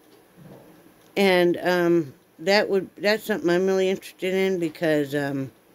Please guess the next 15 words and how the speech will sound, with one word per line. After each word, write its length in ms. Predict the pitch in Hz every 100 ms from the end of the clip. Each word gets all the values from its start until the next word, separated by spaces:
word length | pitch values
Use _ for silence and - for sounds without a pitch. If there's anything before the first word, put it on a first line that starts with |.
| _ _ _ _ _
uh, 260 | 143 135 117 - - _
you 160 | 156 156
know, 240 | 139 135 - _ _ _ _ -
t-, 80 | - _ _ _ _ _ - -
to 100 | -
help, 320 | 147 160 156 - _ -
help, 320 | 123 151 - -
uh, 220 | 139 170 -
stretch 420 | - - 165 160 160
everything 420 | 147 147 139 139
out 320 | 139 135 131 -
and 220 | 131 117 - - _ - - -
stuff. 260 | 139 120
So, 400 | - 139 131 131 - _ _ -
yeah. 240 | 269 285